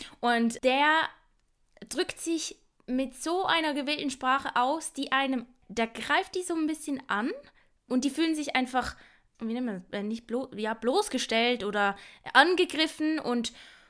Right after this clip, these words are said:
und reagieren da eigentlich mit einer Abwehrhaltung, anstelle sie das so wie annehmen.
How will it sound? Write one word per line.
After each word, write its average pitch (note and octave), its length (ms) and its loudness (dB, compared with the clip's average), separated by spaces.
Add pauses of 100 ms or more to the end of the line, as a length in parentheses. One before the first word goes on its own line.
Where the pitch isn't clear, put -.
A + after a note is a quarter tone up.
(440)
und B3+ 140 2
reagieren C#4+ 600 4
da D4 180 4
eigentlich B3+ 340 2
mit B3 120 0
einer A#3 160 0
Abwehrhaltung, A3+ 840 0
anstelle A#3 440 -2
sie A#3+ 440 -4
das A3+ 240 -4
so A3 120 -6
wie A3+ 120 -4
annehmen. F3+ 600 0